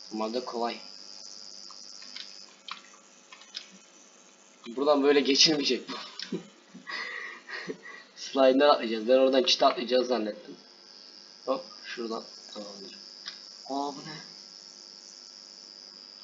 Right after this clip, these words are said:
Bu ne? Yuh abi, onun parkur spiral ikiyi değiştirmiş adamlar. Normalde bu böyle değil arkadaşlar. Ve biz bu,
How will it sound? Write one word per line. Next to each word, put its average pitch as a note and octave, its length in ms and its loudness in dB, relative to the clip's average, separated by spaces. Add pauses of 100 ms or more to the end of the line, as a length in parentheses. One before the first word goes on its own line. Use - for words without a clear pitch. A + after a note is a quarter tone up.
(800)
Bu D#3+ 120 -10
ne? E3 100 -8 (1500)
Yuh C#3+ 320 0 (120)
abi, C#3 260 -2
onun C#3 140 2
parkur B2+ 400 -2
spiral D3 320 0
ikiyi C3 300 -4
değiştirmiş B2+ 600 0
adamlar. G#2+ 380 -4 (840)
Normalde A#2+ 320 0
bu C3+ 160 -2
böyle C#3+ 240 0
değil C#3+ 180 0
arkadaşlar. C3 440 -2 (2000)
Ve B2 100 0
biz B2 180 -2
bu, A#2 160 -14